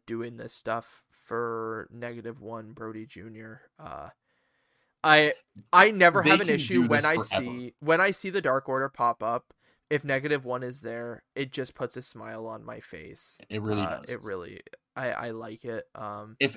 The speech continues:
Speaker 2: anybody has an issue with negative one being on Dynamite, you can just stop watching Dynamite,
Speaker 1: Yeah.
Speaker 2: because
Speaker 1: Do
Speaker 2: he's
Speaker 1: yourself
Speaker 2: gonna
Speaker 1: a
Speaker 2: be there
Speaker 1: favor
Speaker 2: forever.
Speaker 1: first.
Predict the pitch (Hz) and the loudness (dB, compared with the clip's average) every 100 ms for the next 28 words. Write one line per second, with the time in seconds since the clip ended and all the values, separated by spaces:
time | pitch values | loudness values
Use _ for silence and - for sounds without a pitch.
0 | - 139 160 160 165 160 147 123 123 110 | 0 2 0 0 -2 0 0 -2 -4 -4
1 | 107 - 127 131 143 120 104 113 113 - | -4 -2 -2 0 -2 -4 -2 -2 -2 -6
2 | 107 104 107 104 104 104 104 98 104 104 | -4 -2 -2 -4 -2 -4 -4 -6 -6 -6
3 | 98 101 104 98 95 98 104 110 120 143 | -6 -4 -4 -4 -4 -4 -2 -2 -2 -4
4 | - 107 98 101 101 98 - 90 - 87 | -6 -8 -8 -8 -8 -6 -6 -8 -8 -12
5 | 90 - - 90 82 76 76 _ - 98 | -12 -14 -16 -16 -18 -20 -20 _ -12 -8
6 | 104 98 98 - _ _ _ _ _ - | -4 -6 -6 -10 _ _ _ _ _ -2
7 | 220 254 262 247 233 233 240 175 180 160 | 2 2 4 4 4 4 4 4 2 0
8 | - 202 147 113 107 - | -2 -2 0 -2 -6 -18